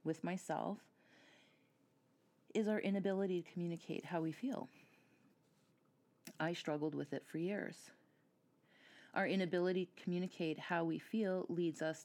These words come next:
to frustration, confusion, sadness, anger, resentment. And I saw the results of that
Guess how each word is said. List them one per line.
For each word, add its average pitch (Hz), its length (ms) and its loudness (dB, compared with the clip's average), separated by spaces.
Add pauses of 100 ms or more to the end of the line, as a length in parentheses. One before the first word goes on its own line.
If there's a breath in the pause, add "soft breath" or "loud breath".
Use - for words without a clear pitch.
(120)
to 156 180 0
frustration, 156 840 -2 (100)
confusion, 156 760 -2
sadness, 156 800 -4
anger, 165 520 -2 (1300 soft breath)
resentment. 156 760 -2 (1700 loud breath)
And 190 120 2
I 185 60 2
saw 202 320 2
the 202 120 2
results 165 520 0
of 170 100 -4
that 147 280 -4